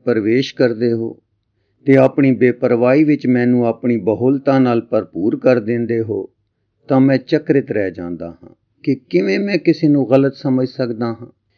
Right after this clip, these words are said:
ਇੱਥੋਂ ਤੱਕ ਕਿ ਸੰਸਾਰ ਦੇ ਅੰਧਕਾਰਮਈ ਅਗਿਆਨ ਵਿੱਚ ਇਸ ਤੋਂ ਵੀ ਵੱਧ ਇਸ ਦੇ ਅੰਧਕਾਰਮਈ ਅਮਲਾਂ ਵਿੱਚ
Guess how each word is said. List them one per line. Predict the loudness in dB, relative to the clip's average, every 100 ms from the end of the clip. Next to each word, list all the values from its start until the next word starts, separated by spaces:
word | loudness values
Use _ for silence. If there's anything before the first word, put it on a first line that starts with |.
| _ _ _
ਇੱਥੋਂ | 2 2 2 0 0
ਤੱਕ | 2 0 0 -2
ਕਿ | 0 0
ਸੰਸਾਰ | 0 0 0 0 2 2 0
ਦੇ | 0 0 -4 -4
ਅੰਧਕਾਰਮਈ | 0 0 0 0 2 2 2 2 0
ਅਗਿਆਨ | 0 -2 -2 0 0
ਵਿੱਚ | 0 -4 -6 -4
ਇਸ | -4 -2
ਤੋਂ | 0 4
ਵੀ | 4
ਵੱਧ | 2 0 0 -2 -10 -8
ਇਸ | -6 0
ਦੇ | 0 0 -4
ਅੰਧਕਾਰਮਈ | -4 -4 0 2 2 2 2 2 0 0
ਅਮਲਾਂ | 2 4 2 0
ਵਿੱਚ | -4 -8